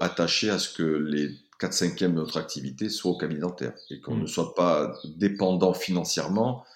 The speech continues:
Speaker 1: des indemnités de, du syndicat, parce que là, pour le coup, on perdrait vite pied et on défendrait pas les mêmes choses, à mon avis, puisqu'on a
Speaker 2: Mais
Speaker 1: vu
Speaker 2: non, tu
Speaker 1: peut-être,
Speaker 2: défendrais
Speaker 1: euh,
Speaker 2: surtout ton poste, hein, parce que c'est un instinct de
Speaker 1: Voilà.
Speaker 2: survie humaine, hein.
Speaker 1: <laughs>
Speaker 2: Non,
Speaker 1: Il y a
Speaker 2: mais c'est vrai,
Speaker 1: certains,
Speaker 2: c'est, euh,
Speaker 1: il y a eu certaines, certaines années où les gens défendent plus leur poste que,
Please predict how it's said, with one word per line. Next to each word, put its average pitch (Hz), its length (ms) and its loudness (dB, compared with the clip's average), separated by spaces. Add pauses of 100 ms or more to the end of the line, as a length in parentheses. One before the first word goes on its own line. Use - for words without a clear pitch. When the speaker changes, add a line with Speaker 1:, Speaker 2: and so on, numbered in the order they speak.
(220)
Speaker 1:
des 80 200 0
indemnités 85 880 4 (140)
de, 78 360 2
du 82 60 -4
syndicat, 80 460 -2
parce 98 160 -2
que 92 100 -2
là, 107 100 4
pour 92 140 2
le 92 60 4
coup, 117 180 -4
on 98 100 2
perdrait 87 380 2
vite 85 340 -6
pied 127 380 0 (340)
et 87 120 4
on 87 100 2
défendrait 85 440 0
pas 123 140 2
les 104 140 4
mêmes 92 240 0
choses, 98 240 0
à 90 60 2
mon 85 120 0
avis, 67 300 -6
puisqu'on - 280 -8
a 65 60 0
Speaker 2:
Mais 104 80 0
Speaker 1:
vu 135 60 2
Speaker 2:
non, 110 80 4 (120)
tu 92 120 -2
Speaker 1:
peut-être, 90 140 6
Speaker 2:
défendrais 104 200 4
Speaker 1:
euh, - 40 2
Speaker 2:
surtout 101 240 2
ton 123 160 6
poste, 214 240 6
hein, 202 140 4
parce 110 120 6
que 113 80 6
c'est 110 120 6
un 110 100 8
instinct 107 220 4
de 95 40 8
Speaker 1:
Voilà. 92 200 8
Speaker 2:
survie 107 140 6
humaine, 175 200 6
hein. 135 300 -6
Speaker 1:
<laughs> - 0 -
Speaker 2:
Non, - 0 -
Speaker 1:
Il 170 60 12
y 208 40 12
a 226 60 12
Speaker 2:
mais 143 60 10
c'est 165 140 8
vrai, 247 160 10
Speaker 1:
certains, 95 140 8
Speaker 2:
c'est, 117 100 10
euh, 113 120 10
Speaker 1:
il 110 40 8
y 90 40 8
a - 20 8
eu 90 60 6
certaines, 98 440 8
certaines 90 680 4
années 107 340 6
où 101 160 6
les 90 120 6
gens 95 180 2
défendent 85 360 -2
plus - 200 -10
leur - 140 -2
poste 113 300 0
que, 80 320 0